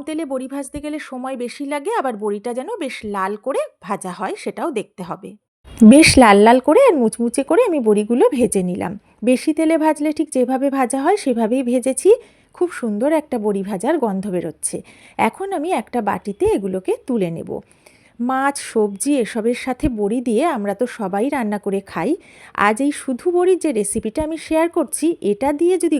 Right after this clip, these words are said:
গরম গরম ভাত খেতে বসেন, কখন যে এক থালা ভাত খেয়ে নেবেন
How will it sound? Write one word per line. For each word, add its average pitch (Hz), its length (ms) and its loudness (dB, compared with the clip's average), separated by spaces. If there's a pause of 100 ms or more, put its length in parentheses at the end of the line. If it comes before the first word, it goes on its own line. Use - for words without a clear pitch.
গরম 196 300 0
গরম 311 200 0 (100)
ভাত 220 180 -2 (100)
খেতে - 300 -2
বসেন, 240 340 -2 (160)
কখন 190 380 -4
যে 370 80 -2 (100)
এক 302 140 -4
থালা 320 220 2
ভাত 330 220 0
খেয়ে 330 260 -4
নেবেন 370 200 -2